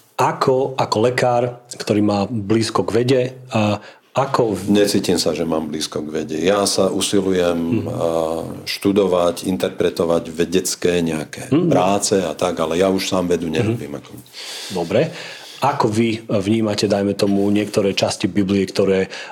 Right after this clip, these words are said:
Speaker 1: a, podľa niektorých sú evidentne, teraz dávam do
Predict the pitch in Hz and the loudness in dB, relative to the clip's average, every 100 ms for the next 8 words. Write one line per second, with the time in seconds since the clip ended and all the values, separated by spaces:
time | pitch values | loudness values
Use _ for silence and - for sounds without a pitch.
0 | - 101 95 92 - 135 123 107 113 110 | -4 0 0 -2 -2 0 2 2 0 0
1 | - 98 98 95 - 113 104 104 101 92 | 0 2 2 0 -2 0 2 4 2 0
2 | 107 95 - _ _ _ - 98 - 104 | -2 -2 -6 _ _ _ -2 0 2 2
3 | 101 101 | 2 2